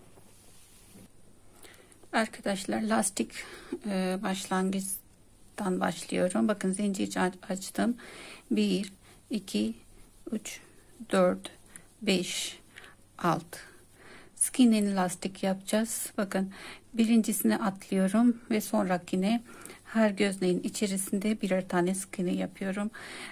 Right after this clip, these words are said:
Lastikler genellikle tek sayılı yapılır arkadaşlar. Ee, beş, yedi, dokuz, e, on bir ile, e, genişliği ilerliyor. E, bunun bir sebebi de tam, e,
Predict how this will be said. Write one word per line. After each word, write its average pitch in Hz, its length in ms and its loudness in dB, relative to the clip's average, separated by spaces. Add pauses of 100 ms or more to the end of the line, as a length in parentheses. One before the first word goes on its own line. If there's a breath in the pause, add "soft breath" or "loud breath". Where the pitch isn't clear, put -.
(100)
Lastikler 220 600 4
genellikle 202 720 0
tek 196 320 -2
sayılı 175 420 -2
yapılır 175 480 -2
arkadaşlar. 190 800 -2 (420 loud breath)
Ee, 190 340 4
beş, 185 480 0
yedi, 202 580 0
dokuz, 196 580 -2 (560 loud breath)
e, 185 160 4
on 190 400 2
bir 175 160 0
ile, 196 180 2 (580 loud breath)
e, 175 240 2
genişliği 196 640 0
ilerliyor. 190 720 0 (480 loud breath)
E, 185 420 2
bunun 208 220 2
bir 220 80 0
sebebi 190 480 -4
de 240 220 4 (920 loud breath)
tam, 214 280 4 (260)
e, 202 340 2